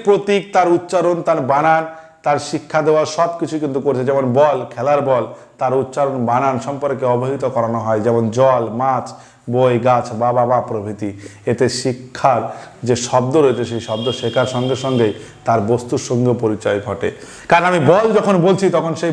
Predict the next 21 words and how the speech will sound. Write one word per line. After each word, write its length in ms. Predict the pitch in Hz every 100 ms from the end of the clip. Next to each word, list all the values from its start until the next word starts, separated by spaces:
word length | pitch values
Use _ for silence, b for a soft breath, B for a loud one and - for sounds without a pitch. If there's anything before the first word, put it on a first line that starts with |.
| 139
বলটাকে 360 | 165 175 170 156
কিন্তু 200 | 165 156
যখন 140 | 151 156
আমি 120 | 156 -
শিক্ষার্থীকে 420 | 135 151 147 151
দেখাচ্ছি, 320 | 143 139 151 139
তখন 200 | 135 135
বল 160 | 127 139
সম্পর্কে 360 | 139 135 135
তার 160 | 131 120 127
শিক্ষার্থীর 440 | 120 135 127 127
কিন্তু 200 | 127 120
একটা 160 | 117 143 143 B B -
ধারণা 440 | 120 95 113 120 139 120
তৈরি 200 | 110 110 101
হচ্ছে, 220 | 101 107
যার 200 | 101 107 107
ফলস্বরূপ 340 | 117 113 123 120
কিন্তু 140 | 135 135
এই 80 | 120
প্রবলেম 800 | 107 101 101 - - - 139